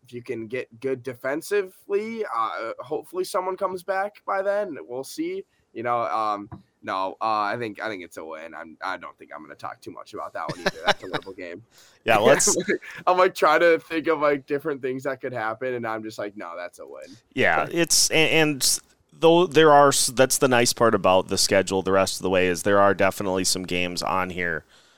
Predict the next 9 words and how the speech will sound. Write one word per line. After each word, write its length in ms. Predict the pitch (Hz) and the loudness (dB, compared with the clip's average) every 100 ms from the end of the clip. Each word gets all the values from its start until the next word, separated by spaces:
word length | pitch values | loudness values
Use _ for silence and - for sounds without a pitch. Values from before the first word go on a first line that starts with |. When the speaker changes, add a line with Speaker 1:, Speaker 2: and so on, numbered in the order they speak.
| _ | _
Speaker 2:
that 180 | - 98 | -2 0
the 80 | 95 | 2
Wild 400 | 92 92 92 92 | 6 6 6 2
should 300 | - 95 80 | 0 -2 -2
be, 340 | 92 85 85 | -4 -2 -2
uh, 280 | 78 73 69 - - | 0 0 -2 -6 -10
heavily 420 | - 107 98 95 | -2 0 0 -2
favored 600 | - 104 98 90 92 80 - | -2 2 2 0 -4 -6 -6
in. 500 | 120 123 101 85 90 | 0 2 2 -2 -8